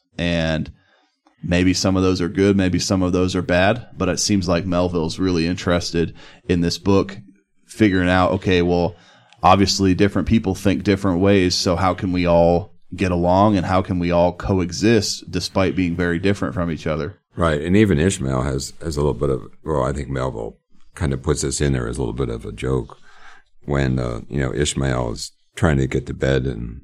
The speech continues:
Speaker 2: he's got to sleep with Queequeg and he doesn't know anything about it. And then later he says it's better to sleep with a, a, a cannibal than a drunken Christian. <laughs>
Speaker 1: Yeah.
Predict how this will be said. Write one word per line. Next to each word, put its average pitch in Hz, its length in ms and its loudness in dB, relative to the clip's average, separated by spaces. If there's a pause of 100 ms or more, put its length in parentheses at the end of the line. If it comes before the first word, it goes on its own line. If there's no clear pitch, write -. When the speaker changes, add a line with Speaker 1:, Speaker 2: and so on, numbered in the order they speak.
(140)
Speaker 2:
he's 71 320 -6
got 65 140 -2
to 62 80 -6
sleep 71 260 -2
with 65 140 -8
Queequeg 64 480 -2
and 62 80 -4
he 60 60 -8
doesn't 65 280 -4
know 65 140 -2
anything 64 280 -6
about 65 340 -2
it. 65 140 -4
And 58 160 -6
then 64 260 -4 (380)
later 71 280 2
he 67 100 0
says 67 300 -2
it's 64 120 -8
better 67 300 -2
to 58 160 -8
sleep 65 340 -4
with 65 200 -6
a, 58 200 -8 (920)
a, 53 340 -10
a - 40 -12
cannibal 71 500 -2
than 57 160 -10
a 57 60 -12
drunken 58 380 -10
Christian. 71 500 -6 (100)
<laughs> - 100 -16
Speaker 1:
Yeah. 98 360 -4